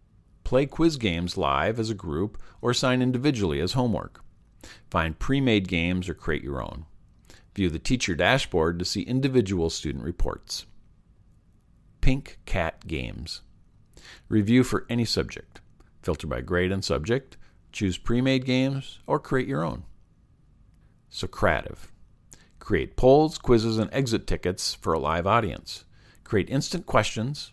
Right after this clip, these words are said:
multiple choice, true false, short answer, or create and save them ahead of time. Participants can vote up submission ideas or play a competitive space race game. That Quiz.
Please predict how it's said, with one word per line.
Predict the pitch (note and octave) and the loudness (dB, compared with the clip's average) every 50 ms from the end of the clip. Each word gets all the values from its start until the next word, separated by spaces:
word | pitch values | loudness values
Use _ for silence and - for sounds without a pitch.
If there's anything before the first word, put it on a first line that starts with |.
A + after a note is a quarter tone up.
| - - | -16 -10
multiple | - D2 C#2+ - - - D#2+ | -8 -8 -8 -8 -8 -10 -10
choice, | - - - C3 C#3+ C#3+ C#3 C3+ - | -8 0 4 6 6 6 4 0 -2
true | - - G2 E2+ | -4 -6 -8 -8
false, | - - A#2+ A#2+ A#2+ A2 | -2 2 4 6 6 4
short | - - - F2+ E2+ G2 | 2 -2 -4 -4 -2 -2
answer, | A#2 B2+ B2+ - - C3 B2 B2 - - - - - - - | 0 0 -2 0 0 -2 -2 -2 -4 -10 -20 -20 -20 -20 -4
or | - A2+ G#2+ | -2 -2 -2
create | - - B2+ A#2+ B2 B2 | -2 0 2 2 2 2
and | B2 G#2+ | 0 -4
save | - - A2 G2+ F2 | 0 4 4 4 4
them | F2 F2 F2+ | 2 0 0
ahead | F#2 F#2+ G#2 E2 | 0 0 -2 -2
of | D2+ | -2
time. | - - G#1+ G1+ - - - - - - - _ _ _ _ _ - | -4 -8 -8 -8 -12 -16 -20 -20 -20 -20 -20 _ _ _ _ _ -12
Participants | - - - - D3+ C#3 - - A2 G#2 G#2 - | -12 -6 -2 -2 0 0 2 4 4 4 4 0
can | - G#2 F#2 E2 | -2 -4 -4 -2
vote | D#2+ D2+ D2+ E2+ | 0 0 2 4
up | A#2+ D3 - - | 4 2 2 0
submission | - - A#2+ A#2+ A#2+ A#2 - - B2 G#2+ | -4 -4 -4 -4 -2 -4 -4 -4 -2 0
ideas | G#2 G#2 F#2+ F#2 F#2+ F#2+ F#2 F#2+ F#2+ - - - - - - | 0 0 2 2 2 4 4 2 0 -2 -6 -12 -20 -14 -10
or | - G#2+ | -8 0
play | - E3 F3 E3+ | 2 4 4 4
a | D3+ | 2
competitive | - - A2 - - G2+ G2+ F#2+ F#2 E2+ | 0 -2 0 2 2 2 2 0 -2 -4
space | - - - - - - G2+ - - | -4 -6 -4 -4 -6 -6 -6 -6 -8
race | - G1+ G1+ - | -8 -8 -8 -8
game. | - - - - - - - - - - - - - - - - - - - - - - - - - - - | -8 -8 -10 -12 -12 -14 -16 -18 -20 -20 -20 -20 -20 -20 -20 -20 -20 -20 -20 -20 -20 -20 -20 -20 -20 -16 -8
That | - F2 F2 G#2 A2+ - - - - | -6 -4 -4 -4 -6 -8 -12 -16 -8
Quiz. | - - - F#2 D#2 G1+ G1+ G1+ - - - - | -6 -4 -2 -2 -4 -4 -6 -10 -12 -12 -14 -16